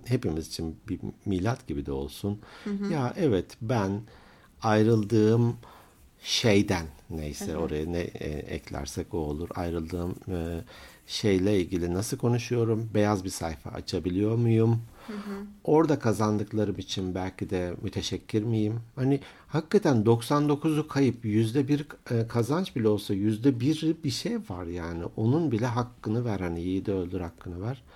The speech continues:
Speaker 2: Doğru.
Speaker 1: Bu anlamda var mıyı sorgulayalım diye düşünürüm. Ben bu hani, e, televizyondaki sunucunun veya, e, katılımcının bahsettiğinden sonra hep düşündüm gerçekten.
Speaker 2: Hı hı.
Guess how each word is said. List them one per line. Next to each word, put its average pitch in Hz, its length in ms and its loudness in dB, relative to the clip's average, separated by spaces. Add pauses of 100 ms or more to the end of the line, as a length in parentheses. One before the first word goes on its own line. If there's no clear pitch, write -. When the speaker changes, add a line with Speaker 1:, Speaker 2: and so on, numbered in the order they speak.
(180)
Speaker 2:
Doğru. 180 240 -6
Speaker 1:
Bu 139 100 0
anlamda 123 500 2
var 127 180 0
mıyı 117 200 2
sorgulayalım 95 720 0 (340)
diye 95 200 0
düşünürüm. 95 500 -4 (380)
Ben 147 360 -2
bu 143 160 6
hani, 143 300 0 (560)
e, 110 460 2 (1200)
televizyondaki 120 760 4
sunucunun 107 720 0
veya, 98 260 0
e, 92 360 -6
katılımcının 95 800 -2
bahsettiğinden 113 920 -4
sonra 127 340 -4
hep 175 140 -4 (240)
düşündüm 117 680 0 (180)
gerçekten. 95 480 -8
Speaker 2:
Hı 95 40 -4
hı. 95 40 -6